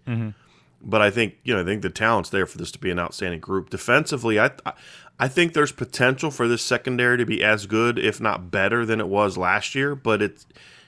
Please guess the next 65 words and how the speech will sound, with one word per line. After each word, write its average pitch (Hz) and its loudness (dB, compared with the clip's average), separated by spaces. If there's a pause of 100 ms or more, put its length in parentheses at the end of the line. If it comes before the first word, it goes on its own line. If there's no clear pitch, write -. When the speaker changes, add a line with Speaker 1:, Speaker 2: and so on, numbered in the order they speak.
(120)
Speaker 2:
you - -4
know, 113 4
you 104 0
get 156 -2
to - -18
this 139 -2
time 127 2
of 110 -2
the 98 -2
year, 117 2
you 110 -2
start 98 -2
getting 107 -2
excited 110 0
about 101 0
what 107 0
could 107 -2
be, 113 -2
but 98 -6 (460)
I'm 127 2
still 123 2
a 95 2
show-me 113 0
guy, 127 4 (580)
and 104 -2
that's 110 2
a 117 0
group 117 -4
of 101 -6
guys 101 0
that 98 0
I, 101 -4 (300)
that 107 0
have 117 2
to 98 -8
show. 139 0
I 123 0
think 143 -2
Cam 123 2
Hart 117 2
can 113 -6
be 110 -2
a 92 0 (160)
really 107 -6
good 87 -6
player, - -6 (320)
but 117 -2
he's 117 -4
gotta 123 2
show 131 2
me 117 0
he 113 2
can 87 -6
do 104 0
it. - -10
I 127 0
think 160 -2
Houston 127 0
Griffith 110 0
can 95 -8
be 95 0
a 87 0
really 95 -2
steady 101 -2
starter, 104 -2